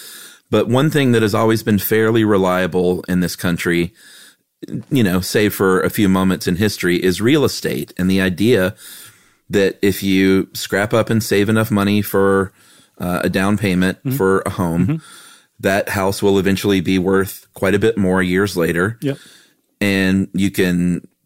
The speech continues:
Speaker 1: sell it and use that extra, uh, windfall of cash to invest in the stock market or to pass down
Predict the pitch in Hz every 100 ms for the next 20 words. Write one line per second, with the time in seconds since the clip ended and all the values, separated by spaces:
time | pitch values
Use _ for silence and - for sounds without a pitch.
0 | _ _ - - 107 113 165 - - 95
1 | 92 92 87 95 98 95 98 95 95 -
2 | 95 - - 104 101 98 95 - - 90
3 | 87 92 101 98 101 98 95 - 104 107
4 | - - _ - - - 190 156 104 92
5 | 95 92 - 87 87 82 - 82 - 117
6 | 123 123 117 120 120 123 120